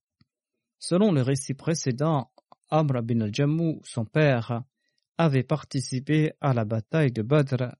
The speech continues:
avec lui. Mais en fait, son père n'avait pas participé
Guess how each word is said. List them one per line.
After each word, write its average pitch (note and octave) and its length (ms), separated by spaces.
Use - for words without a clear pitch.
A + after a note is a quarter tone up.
avec C3+ 420
lui. G2 340
Mais D#3+ 120
en F3+ 100
fait, G3 400
son C3+ 240
père D#3 300
n'avait B2 240
pas C3+ 160
participé C3+ 920